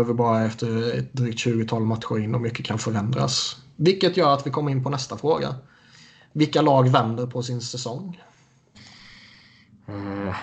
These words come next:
Speaker 2: det finns ju knappt några lag som ligger efter. Så det är inte så mycket att vända på. Eh, men tittar vi i East så
Speaker 1: Här får man väl vända, alltså, här får man väl tolka det som att typ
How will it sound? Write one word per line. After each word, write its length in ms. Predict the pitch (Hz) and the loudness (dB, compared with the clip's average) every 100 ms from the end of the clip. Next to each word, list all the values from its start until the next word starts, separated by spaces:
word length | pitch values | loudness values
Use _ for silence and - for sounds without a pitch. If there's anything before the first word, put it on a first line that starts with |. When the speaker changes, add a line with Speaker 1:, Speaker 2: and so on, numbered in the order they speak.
| - - | -12 -8
Speaker 2:
det 80 | 117 | -4
finns 280 | - 135 123 | 2 2 2
ju 40 | |
knappt 420 | 135 - 143 - 127 | -4 -2 -2 -2 -2
några 160 | 104 | 0
lag 240 | 101 90 - | 2 -2 -4
som 120 | 95 | -6
ligger 220 | 95 95 | -6 -4
efter. 520 | - - - - - - _ _ _ _ _ | -4 -6 -14 -16 -16 -18 _ _ _ _ _
Så 60 | 101 | -10
det 100 | 104 | -6
är 40 | |
inte 120 | 107 - | -6 -6
så 100 | 117 | -8
mycket 180 | 107 | -6
att 80 | 101 | -4
vända 320 | 120 110 110 120 | -2 -2 -2 -6
på. 220 | - - - - - - | -8 -14 -18 -20 -20 -10
Eh, 560 | 107 104 101 98 98 92 - - - - - - - - - | -4 -2 -2 -2 -2 -4 -6 -14 -20 -20 -20 -20 -20 -18 -10
men 100 | - | -6
tittar 360 | 117 - 117 | -6 -2 -2
vi 120 | 107 107 | 2 2
i 420 | 76 78 107 - 90 131 113 117 | 0 -4 -6 -6 -8 -4 -4 -4
East 400 | 120 - - - - - - - - | -6 -10 -14 -20 -20 -20 -20 -20 -18
så 760 | - - - - 107 98 95 90 87 71 - - - - - - - - - - - - | -12 -10 -10 -4 -2 0 0 0 0 -2 -6 -20 -20 -20 -20 -20 -20 -20 -20 -20 -18 -4
Speaker 1:
Här 100 | 147 | 0
får 120 | 135 | 2
man 180 | 147 143 | 2 2
väl 100 | 139 | 2
vända, 300 | 139 135 127 | 0 0 -2
alltså, 300 | 127 135 131 | -4 -4 -4
här 140 | 143 131 | -2 -4
får 100 | 135 | -4
man 120 | 131 | -6
väl 140 | 131 | -6
tolka 360 | 135 135 127 120 | -6 -8 -6 -8
det 80 | 123 | -8
som 160 | 123 | -8
att 340 | 113 113 - - | -10 -14 -20 -14
typ 160 | 120 | -14